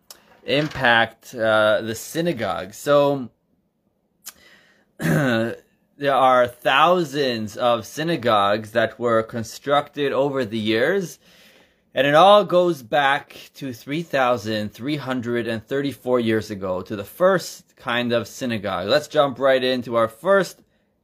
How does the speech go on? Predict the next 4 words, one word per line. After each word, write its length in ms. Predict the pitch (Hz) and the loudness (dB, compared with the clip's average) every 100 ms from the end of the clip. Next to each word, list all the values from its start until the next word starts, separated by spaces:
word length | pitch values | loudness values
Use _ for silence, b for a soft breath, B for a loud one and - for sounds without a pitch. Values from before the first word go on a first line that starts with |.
| _ _ _ | _ _ _
source. 960 | - - 196 190 131 104 - - - - _ _ _ _ _ | -18 -4 4 6 4 0 -8 -18 -20 -20 _ _ _ _ _
Source 680 | - - 160 180 180 175 - - | -20 0 4 6 6 4 -4 -14
number 800 | 139 139 147 147 139 143 139 131 | -10 -2 -2 -2 0 2 2 0
one. 600 | 123 123 123 104 95 - | 0 2 2 0 -8 -14